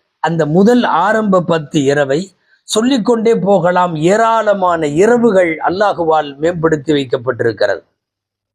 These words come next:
அதே போலத்தான் மாதங்களில் சிலதை, சிலதை விட மேம்படுத்தி வை-, வைத்த இறைவன் சுமார் எண்பது ஆண்டு காலங்கள் ஒரு மனிதன் நின்று வழங்கக்கூடிய, வணங்கக்கூடிய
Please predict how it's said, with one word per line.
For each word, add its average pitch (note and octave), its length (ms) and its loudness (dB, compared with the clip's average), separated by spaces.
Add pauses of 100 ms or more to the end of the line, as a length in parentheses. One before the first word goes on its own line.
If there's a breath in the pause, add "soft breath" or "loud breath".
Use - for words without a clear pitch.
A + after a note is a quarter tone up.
(340)
அதே D#3+ 260 0
போலத்தான் C#3 800 0 (440)
மாதங்களில் F#3 1120 0 (120)
சிலதை, D#3+ 500 0 (100)
சிலதை D#3+ 420 0
விட D#3 240 0
மேம்படுத்தி D3 680 -4
வை-, B2+ 260 -6
வைத்த C3 340 -4
இறைவன் B2+ 560 -2 (560)
சுமார் G3 460 0
எண்பது F#3+ 540 0
ஆண்டு F#3+ 300 0
காலங்கள் E3 580 0
ஒரு D3 240 0
மனிதன் D#3+ 480 -2
நின்று E3+ 520 0
வழங்கக்கூடிய, D3 800 -4
வணங்கக்கூடிய D#3 960 -2